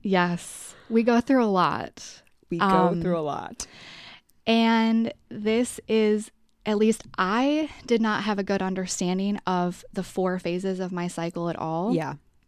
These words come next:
Speaker 1: So I'll go through the four phases.
Speaker 2: Perfect. Let's go.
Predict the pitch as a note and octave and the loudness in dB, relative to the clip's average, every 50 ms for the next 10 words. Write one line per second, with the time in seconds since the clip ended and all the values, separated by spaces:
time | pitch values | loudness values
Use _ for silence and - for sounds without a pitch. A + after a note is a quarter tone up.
0 | _ _ _ _ _ _ - - - G#3+ G#3 G#3 G#3 G#3 - - _ _ _ - | _ _ _ _ _ _ -4 0 2 4 4 4 4 2 0 -2 _ _ _ -2
1 | G#3 G3 G#3 G3 A#3 G#3+ A3 A#3+ - - - G#3+ G3 F#3+ F#3+ F#3 F#3+ F#3+ - _ | 0 0 0 2 2 2 2 0 -2 -4 -6 -4 -2 0 0 0 -2 -4 -6 _
2 | _ _ - G3+ F#3+ - - F#3+ E3+ E3+ - - B1+ C#2+ - - - E3+ - - | _ _ -12 -12 -8 -4 -4 -2 -2 -4 -6 -10 -10 -8 -6 -4 -2 -2 -2 -4
3 | - - - - - - D3+ - - - - - A2 F2+ - | -6 -10 -12 -14 -12 -12 -12 -10 -12 -12 -12 -10 -10 -10 -10